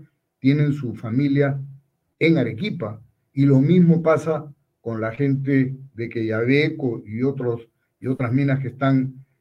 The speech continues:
en los alrededores. Y otro tanto con Atapacá y Hatbey, ¿no es cierto? Entonces, esos trabajadores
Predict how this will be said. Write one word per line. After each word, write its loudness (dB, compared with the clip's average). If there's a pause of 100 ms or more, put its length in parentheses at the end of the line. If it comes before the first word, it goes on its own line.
en -10
los -4
alrededores. 2 (280)
Y -4
otro -4
tanto -2
con -2
Atapacá -2
y 0
Hatbey, -2 (380)
¿no -8
es -10
cierto? -6 (480)
Entonces, 0 (1120)
esos 0
trabajadores 0